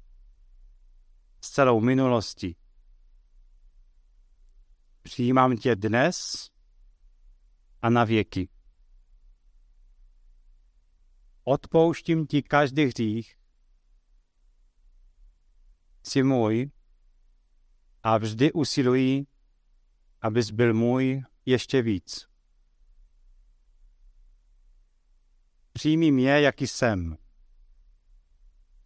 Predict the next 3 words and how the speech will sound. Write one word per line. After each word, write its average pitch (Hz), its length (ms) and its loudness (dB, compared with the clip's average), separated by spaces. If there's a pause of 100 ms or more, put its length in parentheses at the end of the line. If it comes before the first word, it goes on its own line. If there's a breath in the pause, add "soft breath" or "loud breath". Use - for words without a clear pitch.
(380)
Milující. 120 880 0 (2500)
Přijmi 110 380 -2
sebe, 139 600 -2